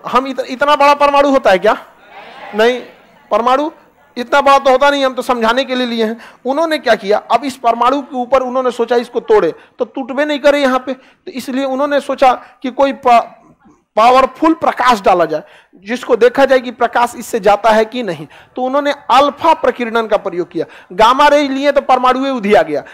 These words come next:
गामा बहुत थे, भेदन क्षमता होती, छेद के निकल गया। अब पूरा, पूरा का पूरा उनका प्रयोग ध्वस्त हो गया। तो रदरफोर्ड ने किस परि-, किसका प्रयोग किया था? अल्फा।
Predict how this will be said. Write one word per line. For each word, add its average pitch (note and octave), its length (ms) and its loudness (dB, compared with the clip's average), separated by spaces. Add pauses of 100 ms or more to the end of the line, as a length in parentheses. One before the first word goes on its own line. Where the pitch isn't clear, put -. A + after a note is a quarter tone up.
(160)
गामा A3 260 2
बहुत C4+ 320 0
थे, C#4+ 120 0
भेदन A#3+ 380 0
क्षमता C4 300 0
होती, C4 180 -2
छेद C4 300 2
के B3 100 -4
निकल G#3+ 240 0
गया। G3+ 200 -2 (280)
अब B3 120 -2
पूरा, C#4 280 0
पूरा C#4 340 0
का C4+ 120 -6
पूरा C4 240 -2
उनका C4 220 -2
प्रयोग A#3+ 440 -2
ध्वस्त G3+ 280 -2
हो G#3 60 -2
गया। G3 140 -4
तो - 380 -6
रदरफोर्ड C4+ 580 2
ने C4+ 100 -2
किस C4+ 220 -8
परि-, C4 320 -8
किसका C4 260 -2
प्रयोग C4 320 -2
किया C4+ 120 2
था? C#4 120 2
अल्फा। G#3 400 2